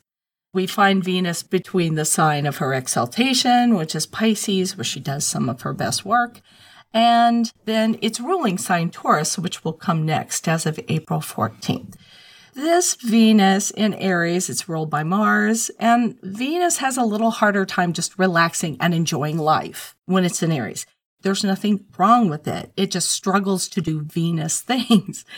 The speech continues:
'cause Venus is more just about enjoying yourself and having a good time and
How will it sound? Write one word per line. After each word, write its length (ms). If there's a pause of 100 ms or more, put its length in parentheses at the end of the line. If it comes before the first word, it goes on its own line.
(240)
'cause 160
Venus 360
is 160
more 200
just 300
about 220
enjoying 400
yourself 640
and 220 (520)
having 380
a 80
good 200
time 600
and 260